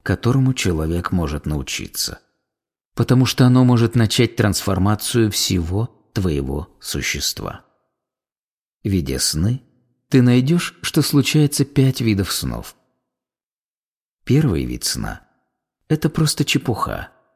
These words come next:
и тысячи психоаналитиков работают над этой чепухой. Она просто бесполезна. Это происходит, потому что за целый день ты собираешь множество мусора.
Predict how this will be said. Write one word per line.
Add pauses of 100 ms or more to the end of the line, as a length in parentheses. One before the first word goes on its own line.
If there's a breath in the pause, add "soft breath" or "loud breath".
(440)
и
тысячи
психоаналитиков (260)
работают
над
этой
чепухой. (840)
Она
просто
бесполезна. (1000)
Это
происходит, (360)
потому
что
за
целый
день (380)
ты
собираешь (120)
множество
мусора.